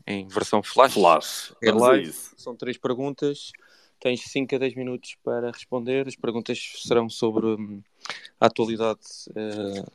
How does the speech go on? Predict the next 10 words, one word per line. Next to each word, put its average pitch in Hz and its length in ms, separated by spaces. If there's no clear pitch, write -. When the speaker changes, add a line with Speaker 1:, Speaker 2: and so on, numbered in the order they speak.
Speaker 1:
leonina. 131 480
Por 123 120
isso, 123 520
eh, 120 180
vamos 117 280
a 120 40
isso. - 360
A 120 140
primeira 151 340
pergunta, 117 540